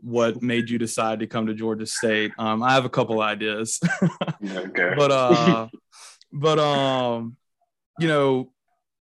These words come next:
Speaker 1: even at Furman, but specifically more so at Georgia State, what has been your, like, favorite part about being a student athlete? I know now, like, with the, uh, N I L, like, it's,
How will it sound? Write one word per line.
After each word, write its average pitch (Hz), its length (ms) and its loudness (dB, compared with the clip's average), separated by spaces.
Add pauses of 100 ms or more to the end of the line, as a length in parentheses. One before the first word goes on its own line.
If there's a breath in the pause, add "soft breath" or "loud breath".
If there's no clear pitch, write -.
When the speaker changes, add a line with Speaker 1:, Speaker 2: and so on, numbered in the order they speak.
(240)
Speaker 1:
even 190 220 4
at 175 160 0
Furman, 170 320 0
but 131 200 -2
specifically 143 680 -2
more 123 220 0
so 127 180 -2
at 113 120 -2
Georgia 113 320 -6
State, 107 520 -2 (380)
what 196 160 6
has 214 120 4
been 156 240 2
your, 139 140 4
like, 113 200 0
favorite 117 600 -2
part 101 420 -6
about 104 420 -4
being 107 260 -4
a 95 60 -8
student 104 360 -2
athlete? 92 460 -8
I 110 100 -6
know 147 160 8
now, 131 300 8
like, 120 200 4
with 113 220 2
the, 110 380 2 (540)
uh, 104 520 2
N 131 140 2
I 123 180 2
L, 120 540 0
like, 110 220 -14
it's, 101 200 -12